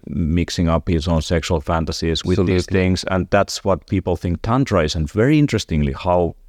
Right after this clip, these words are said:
Speaker 1: impactful that is, is that i-, in Estonia, for example, this
Speaker 2: Mm-hmm.
Speaker 1: Neo Tantra is huge. And there's some people who were organizing these things, and they went to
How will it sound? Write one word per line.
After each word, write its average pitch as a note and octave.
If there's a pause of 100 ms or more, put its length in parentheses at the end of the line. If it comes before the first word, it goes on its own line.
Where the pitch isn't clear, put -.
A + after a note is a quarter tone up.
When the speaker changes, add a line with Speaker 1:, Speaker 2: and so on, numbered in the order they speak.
(280)
Speaker 1:
impactful F#2
that E2+
is, E2+ (640)
is F2
that E2 (260)
i-, F#2
in F#2+
Estonia, F#2+
for D#2
example, C#2
this D#2+
Speaker 2:
Mm-hmm. F#2
Speaker 1:
Neo E2
Tantra D2+
is - (460)
huge. C#2 (220)
And D#2 (240)
there's F#2+
some G2
people F#2
who F2
were D#2+
organizing E2
these D#2
things, D#2+
and D#2+
they B2+
went C#3+
to F#2+